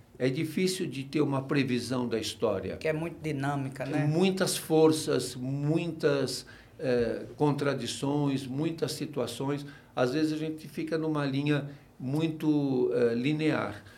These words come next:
Speaker 1: O próprio surgimento do cristianismo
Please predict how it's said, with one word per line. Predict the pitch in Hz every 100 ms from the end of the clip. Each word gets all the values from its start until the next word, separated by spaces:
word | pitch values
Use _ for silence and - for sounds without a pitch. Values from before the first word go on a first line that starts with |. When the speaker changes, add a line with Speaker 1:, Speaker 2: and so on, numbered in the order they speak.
| - -
Speaker 1:
O | 156
próprio | 180 190 196 -
surgimento | - 165 139 147 131 135 135 110
do | 110
cristianismo | 117 110 - 104 107 175 156 -